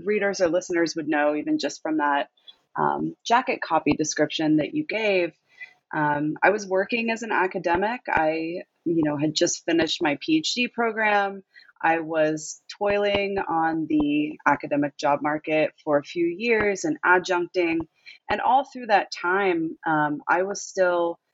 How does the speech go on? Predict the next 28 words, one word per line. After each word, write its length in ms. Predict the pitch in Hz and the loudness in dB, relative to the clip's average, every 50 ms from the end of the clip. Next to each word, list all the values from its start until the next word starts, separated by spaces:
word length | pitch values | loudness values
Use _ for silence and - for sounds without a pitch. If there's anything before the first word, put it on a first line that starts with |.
| _ _ _ - | _ _ _ -4
mostly 440 | - 247 302 339 320 330 - 320 285 | 2 2 4 4 2 0 -2 -2 0
in 100 | 262 240 | 0 0
the 100 | 208 196 | -2 -2
closet 400 | 196 - 196 151 170 165 175 160 | 0 2 2 4 4 4 2 -2
as 140 | - 160 151 | -2 -4 -6
a 60 | 151 | -6
sex 360 | - - 156 151 - - - | 0 2 2 2 0 -2 -2
worker. 540 | 160 151 147 - - 151 143 139 139 - - - | 0 0 0 0 0 0 0 2 0 -2 -2 -2
Um, 220 | 160 151 147 151 | -2 0 0 -2
a 80 | - 170 | -2 -2
lot 180 | 175 185 185 | 0 0 0
of 80 | 185 - | 0 0
my 140 | 170 165 160 | -2 -6 -6
close 320 | - - 208 - - - | -4 -2 -2 -2 -2 -2
friends 380 | - - 247 247 240 226 214 233 | -2 0 2 2 2 0 -2 -2
knew, 440 | 226 226 220 214 214 214 208 208 208 233 - | -2 0 2 2 2 0 -2 -4 -6 -4 2
even 220 | - 160 156 160 156 | 2 2 2 2 0
some 260 | - 156 156 156 156 | 0 0 2 2 2
of 100 | 151 - _ _ - | 0 0 _ _ -10
people 220 | - 170 - 151 | -8 -4 0 0
in 80 | 147 139 | 2 2
my 120 | 131 139 | 0 -2
family 440 | - - 190 196 196 196 190 185 180 | -2 -2 0 0 2 2 2 2 2
knew. 400 | 175 165 160 160 156 156 156 151 - - - - _ - | 2 0 0 2 0 0 0 -4 -8 -20 -20 -12 _ 0
But 120 | 185 185 | 2 4
when 160 | 185 196 196 | 4 4 2
it 120 | 185 - - | 0 -4 -4
came 360 | - - 190 190 196 202 | -4 0 0 0 0 0